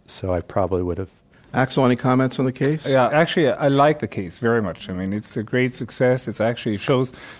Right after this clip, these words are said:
Speaker 3: how quality of life can be increased, 'cause a lot of patients think, you know, "Now this is what I'm gonna live with for the rest of my life," and my quality of life for him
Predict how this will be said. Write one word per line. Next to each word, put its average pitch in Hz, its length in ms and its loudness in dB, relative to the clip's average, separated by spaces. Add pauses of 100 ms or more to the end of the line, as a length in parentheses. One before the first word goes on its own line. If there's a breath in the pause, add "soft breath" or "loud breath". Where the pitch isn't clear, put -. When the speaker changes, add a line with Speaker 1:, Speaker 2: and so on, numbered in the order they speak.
Speaker 3:
how 120 260 6 (120)
quality 147 340 4
of 123 100 -2
life 123 240 4
can 139 180 2
be 123 140 2
increased, 127 520 0
'cause 123 240 -2
a 131 40 -8
lot 131 260 6
of 131 140 -2
patients 117 460 -2 (280 loud breath)
think, 143 200 2
you 131 80 4
know, 113 200 4
"Now 117 380 4 (220)
this 139 240 -2
is - 220 -6 (140)
what 135 140 2
I'm 131 100 4
gonna 127 220 4
live 135 200 2
with 120 140 2
for - 220 -2
the 120 80 0
rest 131 240 2
of - 100 -6
my 131 100 4
life," 127 460 4
and 113 140 0
my 101 120 -2
quality 127 300 2
of - 120 -6
life 110 180 0
for 120 140 0
him 135 280 4